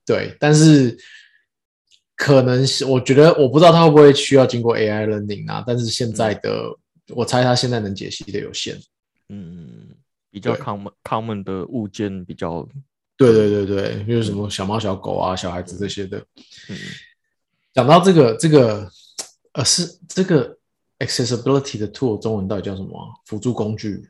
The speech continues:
Speaker 1: 辅助工具吗？好像是。
Speaker 2: 对，辅助工具。
Speaker 1: 你知道我，我前几年就很生气一件事。<laughs>
Speaker 2: 什么事？你说。
Speaker 1: 你记不记得以前的 iPhone 是有一个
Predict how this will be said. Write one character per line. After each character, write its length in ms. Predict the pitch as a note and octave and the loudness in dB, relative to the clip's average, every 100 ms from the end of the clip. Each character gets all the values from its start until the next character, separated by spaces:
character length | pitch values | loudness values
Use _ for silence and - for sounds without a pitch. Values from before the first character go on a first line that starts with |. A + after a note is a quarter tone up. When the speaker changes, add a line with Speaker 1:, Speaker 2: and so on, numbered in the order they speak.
| _ _ | _ _
Speaker 1:
辅 120 | G#2 | -10
助 120 | A2 | -6
工 160 | A2 G2+ | -6 -6
具 100 | G2+ | -10
吗？ 240 | F2+ G2 _ _ _ _ _ _ _ _ - | -12 -16 _ _ _ _ _ _ _ _ -12
好 100 | F#2+ | -10
像 100 | F#2+ | -10
是。 320 | G#2 F#2 _ _ - | -10 -14 _ _ -8
Speaker 2:
对， 240 | A2+ F#2+ | -6 -6
辅 220 | G2 - F2+ | -10 -16 -12
助 180 | G2+ | -12
工 240 | F#2+ E2+ F2 | -12 -12 -14
具。 320 | - - C#3 _ _ _ - | -14 -14 -16 _ _ _ -2
Speaker 1:
你 100 | C3 | 4
知 60 | |
道 100 | F3 | 6
我， 240 | F#3+ B2+ A2 B2 | 6 4 2 -2
我 160 | A2 - _ _ _ _ _ _ _ - | -6 -8 _ _ _ _ _ _ _ -4
前 280 | - A#2+ D3+ | -2 0 0
几 180 | B2+ | 0
年 220 | G#2+ G#2 G#2 | -4 -6 0
就 140 | C#3 | 0
很 180 | A#2+ G2 | -2 -6
生 220 | - A2 | -6 -6
气 180 | - G2+ | -6 -6
一 60 | |
件 180 | F#2+ G2+ | -4 -4
事。 220 | F#2 - - G2+ - - A#2+ B2 | -4 -8 -6 -6 -6 -4 -4 -4
<laughs> 560 | - - - - - F3 | -10 -12 -16 -16 -16 -8
Speaker 2:
什 180 | - | -4
么 160 | A2 B2 | 0 0
事？ 220 | - - | 0 -2
你 240 | C#3+ B2 B2 | 0 0 -2
说。 180 | - - - - - - D4+ B4 - - _ _ _ _ _ - | -2 0 0 -2 -10 -8 -6 -8 -12 -20 _ _ _ _ _ -4
Speaker 1:
你 80 | C3 | 0
记 140 | C3+ | 4
不 80 | E3 | 4
记 160 | D3+ D#3 | 6 6
得 100 | A#2+ | 6
以 60 | |
前 140 | A2 A2 | 2 -2
的 80 | |
iPhone 340 | A2 A2+ B2+ A2 | 0 0 -2 -4
是 120 | A#2+ | -4
有 80 | |
一 0 | |
个 100 | G#2 | -6